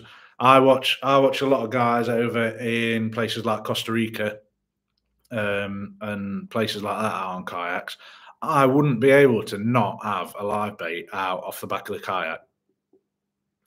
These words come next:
And that's probably a reason why I shouldn't get a kayak. Um, you'd see me getting hauled off to bloody France somewhere, um, by a bloody thresher shark or something like that, trying to stop that.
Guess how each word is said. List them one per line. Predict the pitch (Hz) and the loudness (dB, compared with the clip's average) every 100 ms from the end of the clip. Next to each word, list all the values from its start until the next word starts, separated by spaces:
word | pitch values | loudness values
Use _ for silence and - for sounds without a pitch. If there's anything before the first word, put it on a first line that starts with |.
| _ _ _ | _ _ _
And | 101 | -4
that's | 110 | -4
probably | - 113 95 | -2 -2 -2
a | 92 | -4
reason | 95 98 92 | -4 -6 -8
why | 95 90 | -10 -8
I | 90 | -6
shouldn't | - 95 - | -8 -8 -10
get | 92 - | -10 -8
a | |
kayak. | - 85 78 76 _ - - - _ | -8 -6 -8 -12 _ -20 -20 -20 _
Um, | 90 90 90 90 | -8 -6 -8 -12
you'd | 90 - | -10 -6
see | 98 | -4
me | 92 90 | -6 -8
getting | 92 87 | -8 -10
hauled | - 98 92 90 | -4 -2 -2 -2
off | 90 - | -4 -8
to | - | -12
bloody | 90 87 87 85 _ _ | -12 -10 -10 -14 _ _
France | - - 92 92 - | -12 -8 -6 -8 -10
somewhere, | - 85 82 82 82 - _ - - - _ - | -8 -10 -12 -12 -14 -16 _ -20 -20 -20 _ -12
um, | 92 90 85 87 - | -8 -6 -8 -12 -16
by | - 90 87 | -10 -8 -6
a | 87 90 _ _ | -6 -8 _ _
bloody | 85 87 87 | -12 -10 -10
thresher | - 101 90 - | -4 -2 -2 -2
shark | 92 85 82 | -2 -2 -2
or | - | -6
something | 95 90 92 | -8 -8 -6
like | 90 | -4
that, | 95 92 | -4 -4
trying | - 92 | -4 -4
to | 90 | -2
stop | - 90 | -2 -4
that. | 98 87 | -2 -4